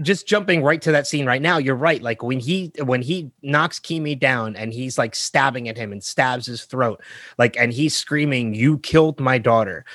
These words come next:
You feel every bit of that rage, and you forget for a second that he just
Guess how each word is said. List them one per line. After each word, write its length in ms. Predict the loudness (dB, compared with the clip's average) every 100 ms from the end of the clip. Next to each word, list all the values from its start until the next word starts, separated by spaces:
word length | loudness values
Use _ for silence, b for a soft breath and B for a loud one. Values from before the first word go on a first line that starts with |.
| B B B
You 260 | -2 -2
feel 400 | 0 0 0 0 _
every 440 | 2 2 2 2 2
bit 240 | 2 -2
of 100 | 0
that 220 | 0 -2 -2
rage, 380 | -2 -2 -4 -2
and 180 | -2 0
you 120 | -2
forget 600 | 0 -2 -2 0 0 0 -2
for 200 | -6 -4
a 80 |
second 520 | 0 0 0 -2 -4 -4
that 180 | -4 -4
he 340 | -12 -8 -6
just 360 | 0 2 2